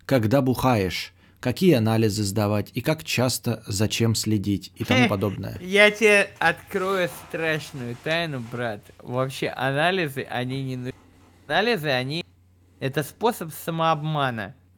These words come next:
Speaker 2: Вот таких людей, вроде меня, которые бросить пить не могут.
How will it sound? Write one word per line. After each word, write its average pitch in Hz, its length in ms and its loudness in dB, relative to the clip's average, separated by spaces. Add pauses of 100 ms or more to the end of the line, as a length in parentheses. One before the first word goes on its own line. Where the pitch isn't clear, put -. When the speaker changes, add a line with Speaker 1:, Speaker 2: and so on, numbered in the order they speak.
Speaker 2:
Вот 120 260 -6
таких 127 380 -8
людей, 131 380 -6
вроде 127 260 -4
меня, 135 320 -2
которые 127 440 -4
бросить 139 420 -4
пить 143 260 -12
не 139 120 -6
могут. 139 440 -4